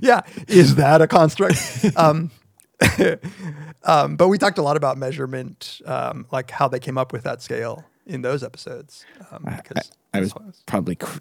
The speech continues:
Speaker 2: too credulous. Right. Uh,
Speaker 1: <laughs> or drunk.
Speaker 2: Yeah, or drunk, or both.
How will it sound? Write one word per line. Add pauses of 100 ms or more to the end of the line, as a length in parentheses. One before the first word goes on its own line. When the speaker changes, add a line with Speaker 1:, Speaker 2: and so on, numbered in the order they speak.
Speaker 2:
too
credulous. (140)
Right. (180)
Uh, (440)
Speaker 1:
<laughs>
or
drunk. (440)
Speaker 2:
Yeah,
or
drunk,
or
both.